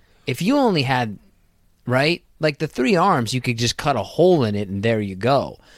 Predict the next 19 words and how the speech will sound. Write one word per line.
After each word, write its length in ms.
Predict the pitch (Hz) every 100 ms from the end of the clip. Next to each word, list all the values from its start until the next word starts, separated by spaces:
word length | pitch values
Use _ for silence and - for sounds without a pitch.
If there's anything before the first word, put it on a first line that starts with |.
| - -
But 240 | 147 127 - _ -
in 160 | 143
terms 320 | - 202 175
of 140 | 120 -
pants, 600 | 202 269 143 87 - - _ _ _ _ -
where 200 | 139 196
are 40 |
you 120 | 202
gonna 180 | 170 147
find 360 | - 165 214 123
it? 60 |
You 100 | 151
would 60 | 226
have 80 | 233
to 80 | 127
make 420 | 107 117 127 -
your 160 | 110 110
own 320 | 110 104 87
pants. 600 | - 175 151 - -